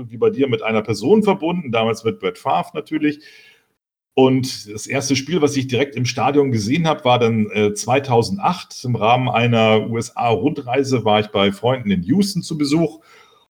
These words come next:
Und da waren wir dann, wie es halt so ist, an einem Sonntagmittag, zwölf Uhr, äh, ist ja dann die Anstoßzeit vor Ort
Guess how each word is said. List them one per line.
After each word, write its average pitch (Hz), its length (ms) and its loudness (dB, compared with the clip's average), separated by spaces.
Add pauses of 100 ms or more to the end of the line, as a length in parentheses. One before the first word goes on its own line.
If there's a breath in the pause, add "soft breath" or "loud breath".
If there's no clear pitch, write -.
(240)
Und 127 640 2
da 110 160 4
waren 113 220 4
wir 113 140 6
dann, 104 280 2
wie 127 100 -2
es 135 160 -8
halt 110 160 0
so 90 80 -14
ist, 202 260 -2
an 120 120 -2
einem 117 160 0
Sonntagmittag, 135 800 -2
zwölf 123 360 0
Uhr, 160 540 0
äh, 127 560 -2
ist 123 120 -8
ja 117 80 -4
dann 120 200 -2
die 113 100 -2
Anstoßzeit 123 640 -2
vor 110 220 4
Ort 113 300 4